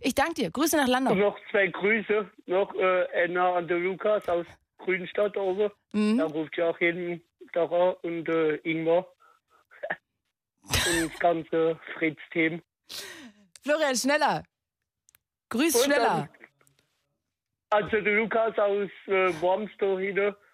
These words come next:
Speaker 1: Okay.
Speaker 2: Und, äh, Ingmar und das ganze Fritz-Team
Speaker 1: Okay.
Speaker 2: bei euch.
Speaker 1: <laughs> Danke, Florian. Liebe Grüße zu dir.
Speaker 2: Und
Speaker 1: Tschüss.
Speaker 2: bis dann. Tschüss.
Speaker 1: Ach, herrlich. Null achthundert achtzig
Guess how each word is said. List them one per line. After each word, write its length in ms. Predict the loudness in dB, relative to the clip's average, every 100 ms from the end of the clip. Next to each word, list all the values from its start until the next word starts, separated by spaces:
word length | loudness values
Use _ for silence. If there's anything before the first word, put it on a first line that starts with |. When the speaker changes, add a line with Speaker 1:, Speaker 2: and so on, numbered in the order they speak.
| _ -2
Speaker 1:
Okay. 160 | -2
Speaker 2:
Und, 160 | 0 0
äh, 160 | 0 0
Ingmar 500 | -2 0 2 2 2
und 240 | -2 -4
das 120 | -6
ganze 380 | -2 -2 -2 -4
Fritz-Team 720 | -4 -4 -4 -6 -2 -2 -2 -8 -10
Speaker 1:
Okay. 140 | -6 0
Speaker 2:
bei 220 | 2 2
euch. 260 | 0 -4 -10
Speaker 1:
<laughs> 140 | _
Danke, 340 | -4 -2 -2 -6
Florian. 420 | -4 -4 -2 -2
Liebe 220 | 0 0
Grüße 280 | 0 -2 -2
zu 140 | -4
dir. 120 | 0 2
Speaker 2:
Und 80 | 2
Speaker 1:
Tschüss. 280 | 0 -2 -12 _ _ _ _ _ -2
Speaker 2:
bis 160 | -2 2
dann. 340 | 2 2 -4
Tschüss. 200 | -4 -4 -4 _ -18 -16 -16 -18 -18 -20 -10
Speaker 1:
Ach, 320 | 0 2 2 0
herrlich. 600 | 0 2 2 0 -2 0
Null 240 | 2 4 4 2 0
achthundert 840 | -2 -2 -2 0 2 0 0 -4 -4
achtzig 720 | 0 0 0 -6 0 0 0